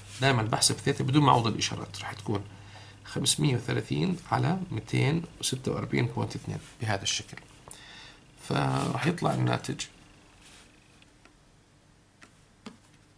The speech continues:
خمسمية وثلاثين تقسيم ميتين وأربعين، ستة وأربعين بوينت تو، اثنين بوينت فيفتين. شفت؟ تان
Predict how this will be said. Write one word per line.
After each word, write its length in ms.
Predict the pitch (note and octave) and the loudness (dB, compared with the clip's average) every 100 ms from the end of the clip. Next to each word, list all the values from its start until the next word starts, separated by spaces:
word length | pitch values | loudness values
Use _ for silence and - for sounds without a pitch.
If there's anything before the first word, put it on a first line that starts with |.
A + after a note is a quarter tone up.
| - - - - - - - - - | -20 -20 -20 -20 -20 -20 -20 -20 -12
خمسمية 400 | A#2 - C3 A#2 | -6 -4 -2 -4
وثلاثين 720 | A2+ A#2 G2 - A#2+ C3+ D3+ - | -4 -10 -14 -10 -6 -4 -6 -8
تقسيم 580 | - - - A#2 A#2+ A#2 | -8 0 0 0 -6 -8
ميتين 360 | A2 - - G#2+ - - - | -8 -8 -8 -8 -10 -12 -12
وأربعين، 340 | - - A2 - | -10 -10 -10 -10
ستة 240 | - - | -10 -10
وأربعين 280 | - - A#2 - | -10 -10 -10 -10
بوينت 300 | A2 G#2 - | -10 -10 -10
تو، 100 | - - - - - - - - - - - - - - - - - - - - - - - - - - - - | -14 -14 -18 -20 -20 -20 -20 -20 -20 -20 -20 -20 -20 -20 -20 -20 -20 -20 -20 -20 -20 -20 -20 -20 -20 -20 -20 -8
اثنين 380 | B2 A2 C3 C#3 - - - | -6 -4 -4 -8 -14 -16 -8
بوينت 480 | A#2+ B2 B2 - - - - - | -6 -6 -8 -10 -14 -16 -20 -14
فيفتين. 440 | - - - G#2 G2+ - - - | -12 -10 -10 -10 -10 -18 -20 -20
شفت؟ 300 | - - - - - - - | -12 -12 -12 -20 -20 -20 -12
تان 400 | A2 G#2 A#2 | -10 -8 -8